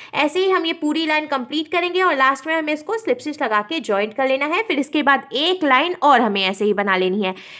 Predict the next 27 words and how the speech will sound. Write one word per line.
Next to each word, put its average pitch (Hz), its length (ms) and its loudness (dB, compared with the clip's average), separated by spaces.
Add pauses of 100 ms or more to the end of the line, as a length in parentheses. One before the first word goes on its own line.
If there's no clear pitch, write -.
(120)
यानी 247 280 4
कि 359 200 2
पांच 277 340 0
चेन 277 260 -2
में 277 100 0
एक 220 260 0
एक 277 160 -2
बार 359 240 4
और 320 120 4
छठवीं 277 400 -2
चेन 302 240 -2
में 302 240 -4
दो 254 200 4
बार 277 220 4
डबल 277 220 0
क्रोशिया 285 320 -2
बनाते 294 320 -2
हुए 370 100 0
हमें 294 240 0
टोटल 254 400 2
दो 302 200 2
लाइन 247 280 2
बीन 214 200 0
के 294 160 -4
कंप्लीट 349 420 -2
करनी 330 300 -2
है। 302 160 -2